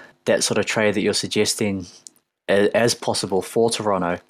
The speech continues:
and that I was almost sort of advocating for, I think that does really leave them short on quality depth. For that reason, it's probably a hard sell.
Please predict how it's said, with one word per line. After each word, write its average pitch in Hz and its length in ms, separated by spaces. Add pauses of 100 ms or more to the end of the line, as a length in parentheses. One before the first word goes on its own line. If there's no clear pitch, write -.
(140)
and 104 120
that 95 120
I 95 60
was 92 220
almost 101 320
sort 104 120
of 95 60
advocating 95 480
for, 98 460 (260)
I - 40
think 120 160
that 110 180
does - 360 (140)
really 110 320
leave 98 260
them 95 140
short 104 440
on 92 140
quality 95 380
depth. - 420 (240)
For 101 220
that 95 180
reason, 92 340
it's 87 120
probably 95 480
a 87 100
hard 90 320
sell. 95 420